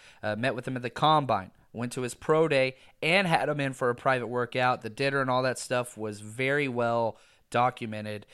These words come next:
Uh, y-, you can't meet with the guy any more than you already have, so they seem to be very, very high on Bosa. A J Brown, wide receiver out of Ole Miss,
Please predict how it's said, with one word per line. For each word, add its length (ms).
Uh, 40
y-, 140
you 340
can't 300
meet 200
with 140
the 80
guy 280
any 160
more 200
than 160
you 100
already 240
have, 340
so 280
they 100
seem 200
to 80
be 120
very, 320
very 240
high 240
on 160
Bosa. 440
A 180
J 220
Brown, 580
wide 220
receiver 340
out 120
of 100
Ole 160
Miss, 420